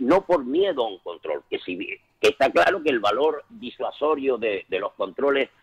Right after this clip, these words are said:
de alcoholemia de la policía son fantásticos, ¿eh? Pero, insisto, me gustaría que la decisión que tomásemos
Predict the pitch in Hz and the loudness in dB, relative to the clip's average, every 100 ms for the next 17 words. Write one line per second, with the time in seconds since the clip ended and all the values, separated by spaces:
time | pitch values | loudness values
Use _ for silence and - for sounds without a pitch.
0 | - - - 113 110 117 107 131 127 120 | -20 -20 0 2 2 0 -2 0 0 0
1 | 113 101 85 139 165 127 160 208 _ - | -2 -4 -8 -6 -4 -2 -2 -4 _ -6
2 | 85 - 202 208 - - - - _ _ | -6 -2 -2 -2 -8 -12 -18 -18 _ _
3 | _ _ - 95 - _ _ _ 123 113 | _ _ -10 -8 -8 _ _ _ 4 6
4 | 110 - - 101 - 190 - 107 98 101 | 4 0 -8 -8 -4 -4 -2 0 0 -4
5 | - - 220 202 107 - _ _ _ 131 | -2 -2 2 2 2 -2 _ _ _ -2
6 | 117 110 107 - 123 - 226 - 156 - | 0 0 -2 -14 -10 -6 -6 -4 -6 -4
7 | 101 185 - 87 65 - | -2 -2 -4 -8 -8 -16